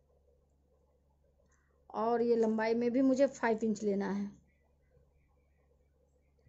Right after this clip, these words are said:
ये देखिए, और इस पाँच इंच सेंटर से भी मुझे ये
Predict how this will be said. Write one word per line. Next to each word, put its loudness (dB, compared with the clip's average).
ये -6
देखिए, -16
और -2
इस 0
पाँच -2
इंच 0
सेंटर -4
से 0
भी 0
मुझे 2
ये 0